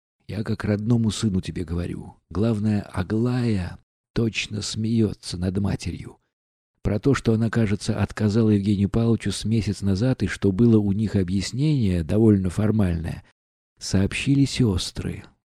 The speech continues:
в виде догадки, впрочем, твердой догадки.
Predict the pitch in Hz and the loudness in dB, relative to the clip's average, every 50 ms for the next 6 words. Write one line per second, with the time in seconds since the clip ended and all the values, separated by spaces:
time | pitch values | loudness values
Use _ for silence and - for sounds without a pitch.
0 | _ - 82 82 87 92 98 123 135 123 107 120 120 104 101 85 107 101 104 104 | _ -10 -8 -6 -4 4 6 6 6 6 4 2 0 0 0 0 0 0 0 0
1 | 98 107 104 92 80 - - - - - - 87 - - - _ _ _ _ _ | 0 0 0 0 -2 -6 -8 -10 -8 -10 -10 -10 -12 -14 -18 _ _ _ _ _
2 | _ _ - 104 120 123 - 117 113 92 92 - - _ - - 107 107 117 120 | _ _ 4 4 6 6 6 4 0 0 -2 -6 -14 _ -6 0 4 6 8 8
3 | 117 101 98 85 80 85 80 82 80 87 95 95 90 85 80 78 - - - - | 8 6 4 2 -2 -4 -4 -2 0 0 0 0 0 -2 -2 -2 -4 -8 -8 -8
4 | - - - - | -8 -8 -10 -12